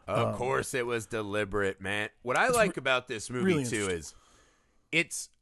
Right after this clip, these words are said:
Speaker 1: I love the world that they've built, right? 'Cause what I like about this movie is that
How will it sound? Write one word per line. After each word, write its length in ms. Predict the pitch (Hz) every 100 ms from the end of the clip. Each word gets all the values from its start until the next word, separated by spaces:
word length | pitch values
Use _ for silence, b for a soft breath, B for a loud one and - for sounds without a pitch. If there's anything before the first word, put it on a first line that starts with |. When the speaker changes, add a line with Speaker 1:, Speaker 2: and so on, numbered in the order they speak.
| -
Speaker 1:
I 160 | 180
love 240 | 247 240 147
the 100 | 113
world 340 | 113 131 117
that 120 | 104
they've 300 | 110 101 80
built, 320 | 92 85 67 _ _ _ -
right? 340 | 85 90 98 _ _ _ _ _
'Cause 200 | 175 156 180 _ _ -
what 140 | 147
I 100 | 165
like 300 | 160 185 233
about 300 | 220 180 170 160
this 160 | 135
movie 260 | 131 135 143
is 160 | 117 101
that 240 | 107